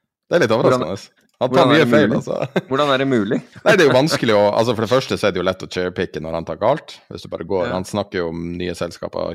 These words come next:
Speaker 1: sytti ganger om dagen, så
Speaker 2: Å ja, ok.
Speaker 1: og,
Speaker 2: Nei, det,
Speaker 1: eh,
Speaker 2: jeg visste ikke at den var ned. Jeg, jeg mente at jeg hørte at den var opp, men det,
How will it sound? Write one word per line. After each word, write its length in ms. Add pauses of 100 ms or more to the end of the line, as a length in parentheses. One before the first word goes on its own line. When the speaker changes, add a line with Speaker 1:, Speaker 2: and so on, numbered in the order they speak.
Speaker 1:
sytti 480
ganger 240
om 80
dagen, 480
så 140 (100)
Speaker 2:
Å 160
ja, 80 (240)
ok. 100 (600)
Speaker 1:
og, 180
Speaker 2:
Nei, 80
det, 140
Speaker 1:
eh, 80
Speaker 2:
jeg 160
visste 180
ikke 160
at 80
den 60
var 100
ned. 240
Jeg, 380
jeg 100
mente 300
at 100
jeg 80
hørte 320
at 80
den 80
var 160
opp, 240
men 160
det, 80